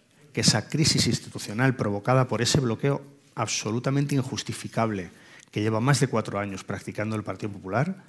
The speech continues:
hay que terminar con él porque sería bueno para nuestro país hacerlo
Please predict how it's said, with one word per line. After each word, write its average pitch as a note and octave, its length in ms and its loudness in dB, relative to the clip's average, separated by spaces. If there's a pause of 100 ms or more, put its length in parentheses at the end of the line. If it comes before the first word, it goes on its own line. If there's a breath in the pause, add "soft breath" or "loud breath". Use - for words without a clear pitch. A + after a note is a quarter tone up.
(160 loud breath)
hay A2+ 140 2
que B2 120 0
terminar G2+ 440 -2
con G#2 160 -4
él C3+ 220 0 (240 loud breath)
porque - 220 -6
sería A#2 340 4
bueno A#2 420 2 (140)
para F#2+ 160 -6
nuestro F2+ 280 -10
país F#2 440 -6 (240 loud breath)
hacerlo A2 460 -2